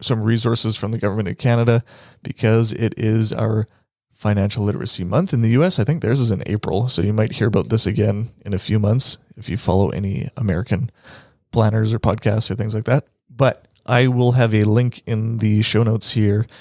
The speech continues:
to our resources for Financial Literacy Month, which includes a financial goal calculator,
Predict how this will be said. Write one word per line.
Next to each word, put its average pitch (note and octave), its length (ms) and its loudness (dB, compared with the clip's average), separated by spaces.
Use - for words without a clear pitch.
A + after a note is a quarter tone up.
to A2 480 0
our G#2+ 180 2
resources A2 540 -2
for G#2+ 180 -2
Financial F#2+ 480 -4
Literacy A2+ 400 -2
Month, A#2+ 380 -2
which - 260 -6
includes G#2 460 -4
a F2 120 -6
financial F#2+ 520 -8
goal G#2 320 -6
calculator, C#3 720 2